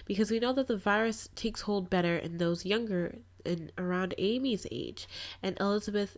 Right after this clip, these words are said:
is obviously not. Although Tim is okay with what she is going to turn into, we know that Jonas isn't.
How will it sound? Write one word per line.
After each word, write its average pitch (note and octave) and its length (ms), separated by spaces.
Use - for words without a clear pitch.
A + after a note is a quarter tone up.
is F3+ 300
obviously E3+ 760
not. E3+ 560
Although G3+ 760
Tim A3 380
is F#3 260
okay F#3+ 400
with F#3 220
what F#3 160
she F#3 200
is F3+ 140
going F#3+ 240
to F3 80
turn E3+ 260
into, F3 500
we F3+ 180
know D4 160
that C#4 160
Jonas F3+ 340
isn't. E3 280